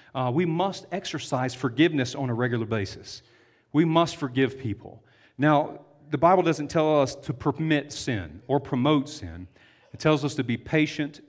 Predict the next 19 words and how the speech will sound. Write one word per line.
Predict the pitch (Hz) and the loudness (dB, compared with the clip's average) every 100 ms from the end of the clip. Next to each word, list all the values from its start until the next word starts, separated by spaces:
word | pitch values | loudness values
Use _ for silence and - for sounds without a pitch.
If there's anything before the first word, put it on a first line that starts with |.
| _ | _
forbearing, | 123 107 135 139 143 135 135 | -4 0 4 4 2 -2 -4
but | 120 | -4
we | 120 113 | -2 -4
have | 104 135 123 - | -2 -2 -2 -6
to | 120 | -8
confront | 120 117 - 117 117 | -4 -6 -4 -8 -8
sin | - - 117 107 101 - - | -12 -6 -4 -4 -8 -14 -20
in | - 110 | -10 -6
the | 104 | -6
church. | - 139 110 98 - - - - _ | -4 -2 -2 -4 -12 -16 -16 -20 _
We | 131 | 2
must | 147 143 156 | 4 2 0
exercise | 143 - - 143 127 | -2 -2 0 0 2
our | 127 | 0
responsibility | 120 - 135 131 123 127 117 | -2 -2 -4 -2 -4 -2 -4
to | 113 123 | -6 -8
the | |
little | 120 147 180 | -6 -6 -6
ones, | 139 95 85 87 - - | -6 -8 -12 -18 -20 -20